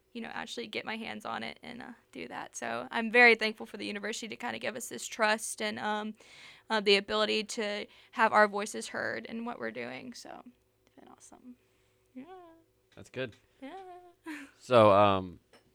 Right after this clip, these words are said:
Speaker 2: talking about kinda the, the relationship you have with the university, do you guys have any, you know,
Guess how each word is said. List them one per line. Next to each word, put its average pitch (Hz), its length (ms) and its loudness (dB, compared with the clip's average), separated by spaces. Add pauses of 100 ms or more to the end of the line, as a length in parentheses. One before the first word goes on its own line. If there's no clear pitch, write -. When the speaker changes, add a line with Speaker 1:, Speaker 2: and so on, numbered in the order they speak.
(760)
Speaker 2:
talking 120 240 6
about 110 460 6
kinda 110 220 2
the, 101 120 2
the 95 200 -8
relationship 98 580 -4
you 98 100 -4
have 95 180 2
with 92 100 -10
the 92 80 -8
university, 95 720 -6
do - 60 -14
you 92 40 -10
guys 98 220 2
have 95 160 -2
any, 95 340 -8
you 107 100 -8
know, 98 220 -4